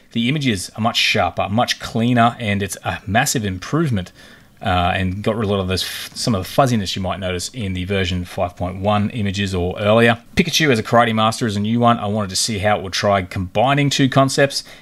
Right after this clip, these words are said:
and it's done a great job with Pikachu, even the way he's holding the blade in the bottom left hand is actually much better. So it's actually s-, producing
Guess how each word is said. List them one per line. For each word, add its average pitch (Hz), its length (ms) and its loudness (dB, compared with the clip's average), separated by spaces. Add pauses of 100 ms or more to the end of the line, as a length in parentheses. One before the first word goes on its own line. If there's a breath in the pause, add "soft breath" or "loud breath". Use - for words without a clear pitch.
(120)
and 113 160 2
it's 107 100 -4
done 165 140 2
a 104 100 -8
great 151 280 2
job 147 180 4
with 113 100 -6
Pikachu, 117 540 0
even 170 240 0
the 131 80 2
way 123 100 4
he's 107 120 0
holding 135 420 2
the 98 80 0
blade 120 480 2
in 135 60 0
the 127 40 0
bottom 131 320 0
left 127 280 0
hand 131 240 0
is 104 120 -4
actually 107 220 -4
much 107 420 0
better. 120 320 4 (300 loud breath)
So - 100 -4
it's 117 160 -6
actually 170 360 -2
s-, - 260 -4
producing 113 800 -4